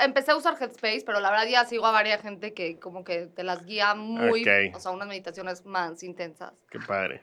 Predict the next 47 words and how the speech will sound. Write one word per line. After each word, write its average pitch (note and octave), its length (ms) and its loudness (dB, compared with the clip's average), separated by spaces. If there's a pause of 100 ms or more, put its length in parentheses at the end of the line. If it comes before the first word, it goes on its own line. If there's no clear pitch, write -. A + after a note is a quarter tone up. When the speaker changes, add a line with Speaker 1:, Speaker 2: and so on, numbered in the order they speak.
(120)
Speaker 1:
Que G#3 160 -6
me G3+ 120 -4
dan G#3 200 0
una B3+ 220 2
paz, A3 360 2
o - 40 -14
Speaker 2:
No, D3 360 2
Speaker 1:
sea, G#2+ 100 -6
Speaker 2:
es - 120 -12
claro. B2+ 320 -2
Speaker 1:
meditar A3+ 440 4
soltando C#4 380 2
el C#4 60 -8
control, A3+ 420 -2
uy, B3+ 300 -8
ya, G3 240 -12
entonces F#3 440 -12
sí, - 380 -14
sí A3+ 300 -6
pasa G#3+ 340 -4
esto, A3 540 -14
Speaker 2:
Sí, B2+ 640 0
Speaker 1:
yo B3+ 100 4
ya C4 60 4
Speaker 2:
claro. A#3+ 160 6
Speaker 1:
hice A3 160 -6
lo G3 100 -4
que F#3 100 -14
se F3+ 140 -14
Speaker 2:
Ya - 40 -18
es D3+ 60 -10
Speaker 1:
puede. D3+ 240 8
Speaker 2:
diferente, D#3 880 10
saber C3 240 6
respirar A#2 800 6
Speaker 1:
Sí, A#2 40 -4
Speaker 2:
durante G#2+ 300 0
el F#2+ 60 -4
Speaker 1:
sí, F#2+ 60 -6
Speaker 2:
día. A#2 440 2
Speaker 1:
es A#2+ 100 -6
una F#3 140 -10
maravilla. F3 380 -12
Speaker 2:
Sí, G2 160 -10
es G2 160 -10
una F#2 100 -18
maravilla. - 280 -20